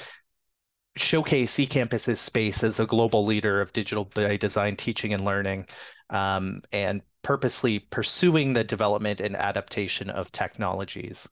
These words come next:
Um, there's very exciting things going on in our sandbox as well. Um,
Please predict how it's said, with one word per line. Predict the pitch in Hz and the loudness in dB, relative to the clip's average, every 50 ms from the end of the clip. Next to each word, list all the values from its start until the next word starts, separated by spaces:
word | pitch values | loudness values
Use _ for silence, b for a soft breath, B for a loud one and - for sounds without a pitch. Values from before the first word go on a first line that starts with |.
| _ - | _ -8
Um, | - 95 92 95 95 92 92 92 B B B B B B B B B | -6 -6 -4 -4 -6 -6 -8 -12 B B B B B B B B B
there's | - 101 92 92 | -2 -2 0 0
very | 107 120 120 123 127 117 | 2 2 2 2 2 0
exciting | 104 - - 123 113 110 107 107 | 0 0 2 2 2 0 0 -2
things | - 107 101 - | -2 -4 -4 -4
going | - 110 104 101 98 | -2 0 0 0 0
on | 98 98 98 95 95 - _ _ _ | 0 0 -2 -2 -6 -10 _ _ _
in | - 101 101 98 95 | -6 -4 -4 -2 -2
our | 95 95 104 104 - - - | -2 0 0 -2 -2 -4 0
sandbox | - - - 156 151 143 143 139 - - 131 123 127 - - - 117 | 2 2 4 4 4 2 0 0 0 2 2 2 0 -2 -4 -4 -4
as | 101 - - - - | -6 -6 -8 -8 -4
well. | 113 113 110 107 110 113 110 110 B B B B B B B B | 0 2 2 4 4 2 0 -2 B B B B B B B B
Um, | - 98 92 92 92 92 95 - | -4 -2 -2 0 -2 -2 -4 -6